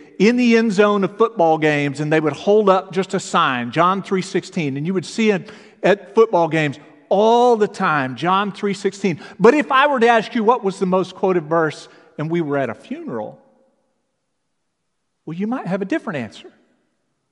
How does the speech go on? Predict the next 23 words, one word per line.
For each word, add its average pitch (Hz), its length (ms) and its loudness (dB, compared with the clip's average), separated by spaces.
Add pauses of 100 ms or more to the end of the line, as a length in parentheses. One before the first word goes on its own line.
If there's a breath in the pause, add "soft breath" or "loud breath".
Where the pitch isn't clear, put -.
(460)
Probably 170 380 -8
the 135 100 -12
twenty-third 127 580 -14
Psalm, 190 460 -12 (1400)
right? 156 160 -16
"The 131 120 -14
Lord 143 580 -6
is 139 320 -10
my 113 180 -16
shepherd." 117 440 -14
But 151 80 -4
if 151 160 -8
we 175 100 -2
were 143 160 -8
at 139 600 -4 (160)
a 117 60 -12
wedding, 156 520 0 (960)
you'd 120 160 -12
probably 127 260 -4
say 120 200 -6
the 107 100 -6
love 117 720 -2
chapter, 123 520 -10